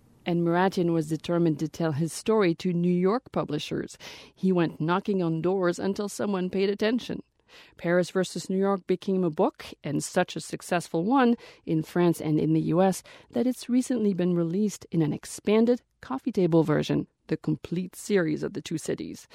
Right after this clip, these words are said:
The book presents New York images on the right-hand page and Paris images on the left. When I met Muratin in Boston, he showed me one of his favorite sets of images from the book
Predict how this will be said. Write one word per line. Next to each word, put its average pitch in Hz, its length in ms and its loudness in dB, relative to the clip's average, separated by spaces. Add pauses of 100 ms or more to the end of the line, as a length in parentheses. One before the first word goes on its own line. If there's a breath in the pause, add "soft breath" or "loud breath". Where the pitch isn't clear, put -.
(420 loud breath)
The 175 100 0
book 190 320 0
presents 160 500 -4
New 180 80 0
York 202 300 2
images 175 340 2
on 160 100 -2
the 160 80 -2
right-hand 175 460 0
page 208 440 0
and 208 220 0
Paris 269 440 -4
images 175 520 -2
on 185 160 -2
the 190 80 -2
left. - 520 -6 (440 loud breath)
When 220 180 4
I 247 60 2
met 269 280 4
Muratin 196 560 2
in 147 100 0
Boston, - 560 0 (260 loud breath)
he - 160 0
showed 269 300 0
me 262 120 6
one 202 200 2
of 165 60 -2
his 151 180 -6
favorite 233 440 -4
sets - 300 -8
of 175 140 -8
images 180 420 0
from 160 180 -2
the 175 80 0
book 196 340 0